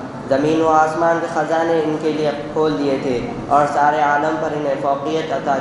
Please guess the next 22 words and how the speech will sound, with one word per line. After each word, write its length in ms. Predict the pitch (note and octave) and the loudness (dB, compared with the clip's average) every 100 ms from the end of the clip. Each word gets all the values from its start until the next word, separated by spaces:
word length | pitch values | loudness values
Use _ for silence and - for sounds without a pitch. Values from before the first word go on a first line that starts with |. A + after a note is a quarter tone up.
| C3 | -2
کی 100 | B2+ B2+ | -4 -4
تھی، 180 | A#2 A2 - - - - | -6 -8 -10 -12 -10 -4
لیکن 380 | C#3 C#3+ D#3+ | -2 0 2
یہ 80 | D#3+ D#3 | 2 2
قومیں 300 | D#3 E3 E3 | 2 2 2
اللہ 280 | D#3+ D#3+ E3 | 2 0 -2
کی 80 | E3 | -2
نافرمانی 720 | D#3+ D#3 D#3+ D#3 D#3+ D#3+ E3 D#3+ | 0 0 0 0 0 0 0 0
کی 80 | D#3+ | 0
وجہ 240 | D3+ D#3 D#3 | 2 0 0
سے 120 | C3 B2 - - - | -4 -4 -8 -6 -2
ذلت 380 | D3+ D#3 D#3+ D#3+ | 2 2 2 2
اور 100 | D3 D3 | 0 0
ہلاکت 400 | D3 D3+ D#3 D3+ | 0 0 -2 -4
سے 80 | D3+ C3+ | -4 -2
دوچار 380 | C#3+ C#3+ C#3 C3+ | -4 0 0 0
ہوئی۔ 280 | C3 A#2 - - - - - | -2 -4 -6 -10 -12 -12 -2
یہ 180 | D3 D3+ | 2 2
انسان 360 | D3+ D#3+ D#3+ E3 | 2 2 2 2
کی 80 | E3 | 0
خاصیت 500 | D#3+ D#3+ D#3+ E3+ E3 | 2 0 0 -2 0
ہے 140 | E3 | -2